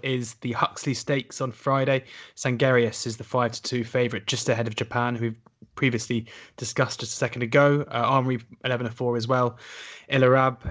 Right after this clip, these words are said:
uh, six to one. Bangkok, seven to one. Nine to one, Forest of Dean, uh, fourteen to one. Bar. Rory?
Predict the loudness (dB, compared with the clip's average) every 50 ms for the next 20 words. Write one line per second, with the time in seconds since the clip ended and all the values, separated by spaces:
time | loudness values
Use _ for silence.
0 | -10 -8 -6 -4 -4 -4 -6 -4 -6 -6 -6 -8 -10 -6 -2 -2 -2 -2 -2 -2
1 | -4 -4 -4 -4 -4 -4 -4 -4 -6 -4 -4 -2 -2 -2 -2 -2 -2 2 2 2
2 | 2 0 -2 -4 -4 -4 -2 -2 -2 -2 -2 -4 -8 -12 -10 -4 -2 -2 0 0
3 | -2 -2 -4 -8 _ _ _ -6 -4 -2 -2 -4 -2 -2 -2 -2 -2 -2 -2 -2
4 | -2 -2 0 2 2 2 2 2 2 2 4 4 4 4 2 -2 -6 _ _ -20
5 | -20 -20 -20 _ -2 2 6 6 6 6